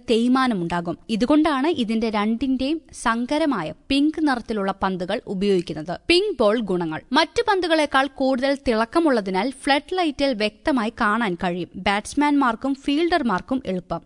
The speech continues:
റെഡ് ബോളിന് ആദ്യ ഒരു മണിക്കൂർ കഴിയുമ്പോഴേക്കും തിളക്കം നഷ്ടമാകും. എന്നാൽ പിങ്ക് പന്ത്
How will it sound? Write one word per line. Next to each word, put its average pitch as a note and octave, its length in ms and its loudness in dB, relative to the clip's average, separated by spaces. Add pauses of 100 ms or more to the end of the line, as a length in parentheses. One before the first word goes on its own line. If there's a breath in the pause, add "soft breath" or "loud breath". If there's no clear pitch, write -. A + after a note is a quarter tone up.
(100)
റെഡ് B3 260 2
ബോളിന് D#4 420 4 (100)
ആദ്യ B3+ 300 2
ഒരു C#4 200 2
മണിക്കൂർ D4 400 2
കഴിയുമ്പോഴേക്കും A#3+ 1000 0
തിളക്കം A3+ 460 -2
നഷ്ടമാകും. F#3 580 -4 (100)
എന്നാൽ A#3 260 0 (140)
പിങ്ക് E4 300 2
പന്ത് A3 320 0